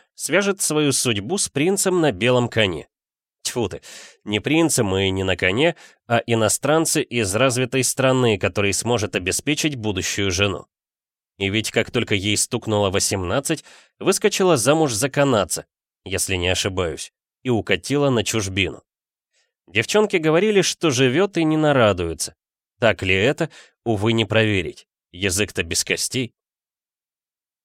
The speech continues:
«Знаешь, данный вопрос задавал Энге», — спокойно ответил Миха. «Она пояснила, что есть своего рода аферисты, которые по разным странам ищут дур,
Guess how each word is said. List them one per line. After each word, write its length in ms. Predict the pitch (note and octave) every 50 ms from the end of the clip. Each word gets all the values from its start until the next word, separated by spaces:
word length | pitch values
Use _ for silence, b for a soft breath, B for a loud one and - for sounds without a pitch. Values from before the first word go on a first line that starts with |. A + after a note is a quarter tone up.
| _ _ _ _ _ _ _ _ _ _
«Знаешь, 520 | E2 D#2 - F#2 G2+ B2 A#2+ A2+ G#2 D#2
данный 340 | D#2+ G2 A2+ B2+ B2+ B2 A#2+
вопрос 400 | A2+ A#2 A2 - B2 C3+ C#3 A#2+
задавал 600 | F#2 F2 A2+ A#2 G2+ - A#2 A#2 C3+ C#3 C3 A2+ G2+
Энге», — 380 | G2 F#2 E2+ D2 - - - _ _ _ _ _ _ _ _ _ _
спокойно 600 | _ - - - A#2 - - C3 C3 B2+ B2 A2
ответил 400 | G2 G2+ G2+ F#2+ - - G2 G#2
Миха. 360 | G#2 G2+ F2+ D#2 - C#2+ - _ _ _ _ _ _ _ _ _ _ _ _ _ _ _ _ _ _ _
«Она 300 | F2+ F2 F2+ A2 B2 G#2+
пояснила, 640 | - G#2 A2 G#2 F#2 - - A2 B2 C3 B2+ A2+ G2+
что 220 | - - - G#2
есть 360 | F#2 F#2 A2 A2+ - - -
своего 420 | - - G2+ G2+ G2+ F#2+ F#2 G#2 A2+
рода 320 | A#2 A#2 A2 G2+ G2+ G2+
аферисты, 580 | G2 - - G2+ G2+ A2+ B2 A#2+ - - G#2+ F2
которые 420 | F#2 E2 - G2 G2 G#2 G2 F2+
по 140 | - G2+ G2+
разным 340 | G#2+ G#2+ F#2+ G2+ G#2 G2+ F#2+
странам 480 | - - - A2+ B2 A#2+ A2 G#2 G#2 A2
ищут 380 | G#2+ - - A#2+ G#2 F#2 F2+
дур, 260 | F#2 G#2 G2 F2+ E2+